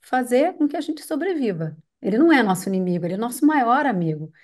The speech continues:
E, e quando a gente tem essa noção de que tá tudo certo, que o corpo é nosso amigo, que a gente está seguro dentro da gente, as coisas começam a funcionar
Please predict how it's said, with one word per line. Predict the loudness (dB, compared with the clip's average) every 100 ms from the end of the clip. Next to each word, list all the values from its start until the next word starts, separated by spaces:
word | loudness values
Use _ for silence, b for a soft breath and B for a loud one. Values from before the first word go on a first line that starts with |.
| b b b b _ -8
E, | -4 -4 -2 -2 -2 -4 -8
e | -4
quando | 0 0
a |
gente | 0 -4
tem | -2 0
essa | 0 -4
noção | -6 -6 -2 2 2 2
de | -2
que | -8 -8 -6 -6
tá | -8 -8
tudo | -8 -8
certo, | -6 -2 0 -2 -6
que | -10 -12
o |
corpo | -2 -2 -2 -8
é | -6
nosso | -6 -8
amigo, | -8 -6 -2 -2 -2
que | -8 -8
a |
gente | -6 -8 -10
está | -14 -16 _ -8
seguro | -8 -8 -8 -6 -6 -6
dentro | -6 -4 -6 -8
da | -8
gente, | -6 -4 -6 -8 -14 -20 _ _ _ _ _ _ _ _ _ -12
as | -6
coisas | -2 -2 -2
começam | -2 -2 -2 -4 -6
a | -8
funcionar | -8 -10 -8 -6 -4 -6